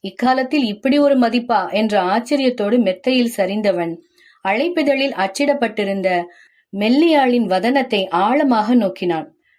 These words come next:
டக்கென்று ஞாபகம் வந்தது ரகுவுக்கு. அன்றைக்கு அவன் டாடி அனுப்பிய மேடமின் முகநூல் கணக்கின் லிங்க். WhatsApp பக்கம் போனவன் லிங்கை தட்டிட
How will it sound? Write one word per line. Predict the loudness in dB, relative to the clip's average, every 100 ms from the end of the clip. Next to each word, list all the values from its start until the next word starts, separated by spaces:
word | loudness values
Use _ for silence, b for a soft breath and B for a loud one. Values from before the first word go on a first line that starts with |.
| _
டக்கென்று | -4 -2 -2 0 2
ஞாபகம் | 4 4 2 2 2
வந்தது | 2 2
ரகுவுக்கு. | 2 2 0 -2 -6 -8
அன்றைக்கு | -2 -2 -2 -4 -2 0
அவன் | 0 0
டாடி | 0 0 0 0
அனுப்பிய | 0 -2 -6 -2 0 0 -4 -8
மேடமின் | -4 0 0 2 2 2
முகநூல் | 0 0 2 0
கணக்கின் | 0 -2 -2 0 0
லிங்க். | 0 -2 -4 -18 _ _
WhatsApp | -2 0 0 0 0
பக்கம் | 0 2 2 2
போனவன் | 0 0 2 2
லிங்கை | 2 0 0 -2
தட்டிட | -4 -4 -2